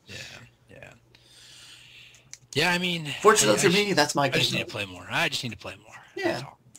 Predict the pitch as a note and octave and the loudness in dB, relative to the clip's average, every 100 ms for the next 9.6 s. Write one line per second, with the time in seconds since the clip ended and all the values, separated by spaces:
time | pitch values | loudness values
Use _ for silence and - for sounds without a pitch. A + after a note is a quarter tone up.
0 | - - - - _ _ _ - D#3+ E3+ | -20 -20 -20 -20 _ _ _ -4 0 2
1 | D#3 D#3+ G3+ F#3+ D#3 D#3 C#3 - - G#2 | 2 -2 -6 -6 -6 -6 -6 -8 -12 -16
2 | F#2 F#2 F#2+ G2+ G2 _ - D#3 B2 G#2+ | -14 -14 -16 -16 -20 _ -6 -6 -10 -12
3 | A#2 A#2+ A#2 G2+ B2+ A2+ G#2 - G#2+ G#2+ | -10 -8 -10 -10 -12 -12 -12 -10 -8 -8
4 | F#2+ G2 - - - - - B2+ C3+ C3+ | -12 -16 -20 -20 -20 -20 -14 -6 -2 0
5 | C3 B2 C3+ A#2+ A#2+ A#2 A2+ G#2 _ G#2 | 0 -2 -4 -4 -4 -4 -8 -14 _ -14
6 | G2+ - F#2+ - - - G#2+ - G#2 A2 | -10 -10 -10 -16 -18 -8 -6 -6 -8 -10
7 | G#2 G#2 G#2 G2+ G2 G2 - _ _ _ | -10 -10 -12 -12 -12 -14 -18 _ _ _
8 | _ - F3 D#3+ - D#3 D3+ C3+ A2+ F#2+ | _ -6 -4 -4 -8 -8 -6 -2 -2 -4
9 | F#2 G2 - F#2+ G2+ | -8 -12 -14 -10 -12